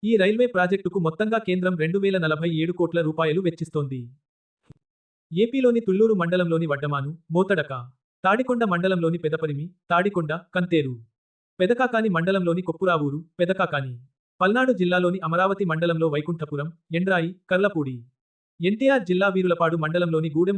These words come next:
మాధవరం, పెద్దాపురం, అల్లూరు, చెన్నారావుపాలెం, జుజ్జూరు, నరసింహారావుపాలెం, కంచికచర్ల మండలంలోని గొట్టుముక్కల, పరిటాల, ఇబ్రహీంపట్నం మండలంలోని చిలుకూరు, దాములూరు, ఖమ్మం జిల్లా ఎర్రుపాలెం మండలంలోని ఎర్రుపాలెం, కేసిరెడ్డిపల్లి, ఈ కొత్త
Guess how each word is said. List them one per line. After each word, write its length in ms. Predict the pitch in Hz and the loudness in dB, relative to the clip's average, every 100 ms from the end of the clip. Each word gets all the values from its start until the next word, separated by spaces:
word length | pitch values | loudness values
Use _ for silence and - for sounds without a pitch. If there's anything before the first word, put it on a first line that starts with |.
| 156 | -2
మాధవరం, 380 | 147 143 139 160 - _ | -2 -2 -4 -8 -14 _
పెద్దాపురం, 500 | 175 170 214 175 160 180 _ - | -2 0 0 0 -4 -6 _ -4
అల్లూరు, 320 | 170 175 156 170 _ - | 0 0 0 -6 _ -4
చెన్నారావుపాలెం, 720 | 185 208 214 185 175 143 147 175 _ 147 | 0 2 2 2 0 -4 -4 -10 _ -2
జుజ్జూరు, 400 | 165 156 165 160 180 _ 165 | -2 0 0 0 -6 _ -2
నరసింహారావుపాలెం, 840 | 185 214 190 175 156 151 143 135 120 - _ _ _ _ _ - | 0 0 0 2 0 0 -4 -4 -8 -14 _ _ _ _ _ -4
కంచికచర్ల 540 | 208 262 254 240 220 175 | -2 -2 0 2 2 2
మండలంలోని 460 | 170 185 165 160 160 | 2 2 2 0 0
గొట్టుముక్కల, 460 | 151 190 170 151 143 160 - | -2 -2 -2 -4 -6 -6 -2
పరిటాల, 320 | 180 180 143 127 120 _ _ - | 0 2 -2 -4 -10 _ _ -6
ఇబ్రహీంపట్నం 640 | 190 240 240 233 220 202 185 | 0 0 0 0 -2 -2 0
మండలంలోని 480 | 160 196 190 170 175 170 | 0 0 0 0 -2 -2
చిలుకూరు, 380 | 160 156 151 175 151 | -2 -2 -4 -6 -2
దాములూరు, 500 | 160 180 160 135 123 117 _ _ _ | 0 2 0 -2 -6 -12 _ _ _
ఖమ్మం 280 | 202 247 269 190 | -2 0 0 0
జిల్లా 180 | 185 202 165 | 0 2 0
ఎర్రుపాలెం 360 | 185 208 202 180 | 0 0 0 -2
మండలంలోని 480 | 160 180 170 151 170 151 | 0 0 0 -2 -2 -4
ఎర్రుపాలెం, 400 | 165 160 143 170 _ _ | -2 -2 -4 -8 _ _
కేసిరెడ్డిపల్లి, 640 | 202 214 220 175 160 147 175 _ 196 | 0 2 0 0 -2 -4 -6 _ -6
ఈ 80 | |
కొత్త 240 | 202 202 | -2 0